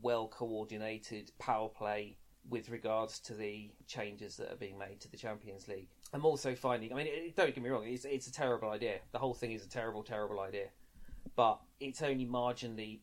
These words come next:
more terrible than, than the way that the Champions League is heading under uefa with these new ridiculous, God knows t-, how many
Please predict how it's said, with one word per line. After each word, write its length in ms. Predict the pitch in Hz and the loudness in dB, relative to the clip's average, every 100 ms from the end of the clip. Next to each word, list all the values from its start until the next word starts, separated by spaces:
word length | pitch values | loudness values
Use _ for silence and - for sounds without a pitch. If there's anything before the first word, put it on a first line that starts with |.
| - | -14
more 280 | 143 135 127 | -6 -2 0
terrible 560 | 120 127 110 98 107 104 | 0 0 0 -2 -4 -6
than, 280 | 110 107 107 - - | -6 -10 -12 -14 -6
than 220 | 113 104 - - - - | -6 -6 -10 -20 -20 -12
the 60 | 120 | -6
way 240 | 107 113 | -2 -2
that 120 | 110 | -2
the 80 | 131 | -6
Champions 460 | - 127 117 110 107 | -2 -2 -2 -8 -8
League 220 | 110 104 | -8 -8
is 140 | 113 104 | -12 -8
heading 340 | 117 110 104 | -4 -4 -4
under 200 | 107 104 | -6 -6
uefa 500 | 110 113 113 113 107 | -4 -2 -2 -4 -6
with 200 | 107 104 - - - - | -6 -6 -10 -20 -20 -10
these 240 | 123 110 107 | -8 -6 -8
new 340 | 113 113 107 101 - - _ - - | -4 -4 -4 -10 -20 -20 _ -20 -12
ridiculous, 720 | 120 113 107 - 110 - - - - | -8 -8 -8 -6 -6 -6 -10 -16 -4
God 180 | 127 117 | 0 0
knows 240 | 107 104 | 0 -4
t-, 160 | - - | -6 -14
how 200 | - 127 | -4 -4
many 320 | 107 107 104 | -2 -6 -8